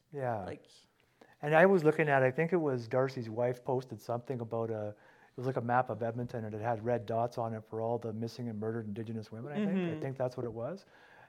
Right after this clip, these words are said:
Speaker 1: And, uh, it's appalling.
Speaker 2: Yeah.
Speaker 1: This is appalling. I'm sorry. This is appalling.
Speaker 2: Mm-hmm.
Speaker 1: Like, there, that is, if people, I don't know why there, people aren't up in arms about this. I don't understand. Like, it looks like a fucking war zone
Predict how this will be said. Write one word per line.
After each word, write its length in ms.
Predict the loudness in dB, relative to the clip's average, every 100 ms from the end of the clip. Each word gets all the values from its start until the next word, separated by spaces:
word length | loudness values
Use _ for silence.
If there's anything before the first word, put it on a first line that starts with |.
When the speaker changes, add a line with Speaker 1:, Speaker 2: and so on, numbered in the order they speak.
| -6
Speaker 1:
And, 340 | -2 -2 2
uh, 300 | 2 2 0 -6 -18 _ _ -4
it's 200 | -2 -2
appalling. 540 | 6 8 8 6 2 -10 _
Speaker 2:
Yeah. 180 | -4 -4 -4 _ _ _
Speaker 1:
This 180 | 0 4
is 120 | 4
appalling. 500 | 4 8 10 10 8
I'm 160 | 6 6
sorry. 320 | 6 6 6
This 120 | 2 -2
is 20 |
appalling. 500 | 4 10 10 10 8
Speaker 2:
Mm-hmm. 100 | 6
Speaker 1:
Like, 220 | 4 4
there, 240 | 2 2 2
that 320 | 6 6 6
is, 540 | 4 2 2 0 -4 -12 -20 -20 -20 -20 -4
if 160 | -4 2
people, 340 | 2 6 4
I 140 | 6 8
don't 140 | 8
know 100 | 8
why 220 | 8 8
there, 120 | 8 4
people 300 | 0 2 6
aren't 160 | 6
up 140 | 6 2
in 80 |
arms 240 | 0 -2 -2
about 240 | -4 -6
this. 260 | -8 -14 -20 _ _
I 140 | 2 2
don't 160 | 4
understand. 560 | 0 -4 -6 -6 -6 -6
Like, 180 | -6 -4
it 160 | -4
looks 220 | -4 -4 -2
like 220 | -2 -2
a 220 | -4 -4
fucking 500 | -4 -6 -4 -6 -8
war 280 | -8 -4 -4
zone 340 | -4 -8 -10